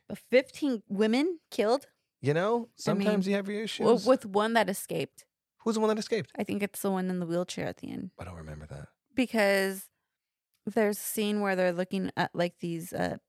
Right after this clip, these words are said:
Speaker 1: like, old newspaper
Speaker 2: Uh-huh.
Speaker 1: articles. They're like, "A lady in, um, black wedding dress," or, you know, "victim," or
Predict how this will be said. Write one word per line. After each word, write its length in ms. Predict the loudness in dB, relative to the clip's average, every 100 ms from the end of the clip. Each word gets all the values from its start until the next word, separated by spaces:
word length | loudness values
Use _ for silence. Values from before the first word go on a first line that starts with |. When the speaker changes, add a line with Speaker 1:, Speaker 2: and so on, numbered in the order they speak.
| _
Speaker 1:
like, 200 | -4 -4 0
old 340 | 2 4 0 -4 _ _ 0
newspaper 840 | 2 2 0 -4 -2 -2 -2 -4
Speaker 2:
Uh-huh. 260 | -6 -10 -10 -2
Speaker 1:
articles. 500 | 0 2 0 0 -4 _ _ _ _ _
They're 200 | 0 2
like, 320 | 2 -2 -4 -4
"A 180 | -4 -2
lady 480 | 0 2 2 0
in, 240 | 0 -2 -4
um, 420 | -2 -2 -2 -6 -10 _ -6
black 460 | 2 2 2 -2
wedding 380 | -2 -2 0 -2
dress," 600 | -2 -4 -4 -8 -16 -18 -20 _ _ _ -2
or, 300 | 0 0 -2
you 100 | 0
know, 280 | 2 2 0 -2
"victim," 480 | -4 0 0 0 0
or 260 | 0 -2